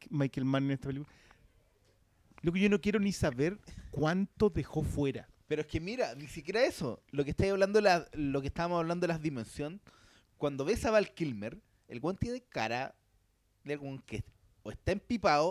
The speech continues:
Speaker 2: o que el weón está drogado. No necesitáis más. Es, es tan buena la presentación que con la pura presencia te definen a ese personaje. Nunca te lo definen como drogadicto, ni como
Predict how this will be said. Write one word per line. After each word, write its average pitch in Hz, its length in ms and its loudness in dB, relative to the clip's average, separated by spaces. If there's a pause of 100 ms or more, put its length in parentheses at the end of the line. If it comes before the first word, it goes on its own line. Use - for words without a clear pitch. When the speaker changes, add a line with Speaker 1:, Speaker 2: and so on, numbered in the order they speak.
Speaker 2:
o 131 120 -8
que 117 100 -6
el 104 60 -6
weón 117 260 -6
está 147 960 0 (360)
drogado. 147 580 2 (260)
No 185 180 -6
necesitáis 240 320 -4
más. 226 300 -10 (500)
Es, - 340 -6 (440)
es - 120 0
tan 208 260 0
buena 233 180 0
la 226 80 2
presentación 196 640 -4
que 180 220 -4 (180)
con 143 320 -2
la 135 160 2
pura 185 240 6
presencia 160 680 -8 (600)
te 170 120 -2
definen 170 380 -2
a 185 60 0
ese 190 180 -2
personaje. 202 500 -6 (300)
Nunca 208 360 -6
te 151 100 -4
lo 143 80 -2
definen 151 380 -8
como 151 280 -10
drogadicto, 135 720 -6
ni 156 200 -14
como 160 200 -14